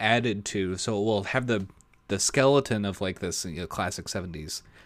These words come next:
driver's license, but with a bunch of stuff clipped in and, like, physical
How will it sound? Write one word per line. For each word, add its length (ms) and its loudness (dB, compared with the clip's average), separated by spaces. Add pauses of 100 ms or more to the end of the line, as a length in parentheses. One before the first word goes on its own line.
(300)
driver's 400 8
license, 380 -2
but 120 0
with 120 -2
a 40 -8
bunch 220 -2
of 60 -8
stuff 260 -4
clipped 460 -4
in 320 -6
and, 160 -4
like, 220 -8
physical 760 -6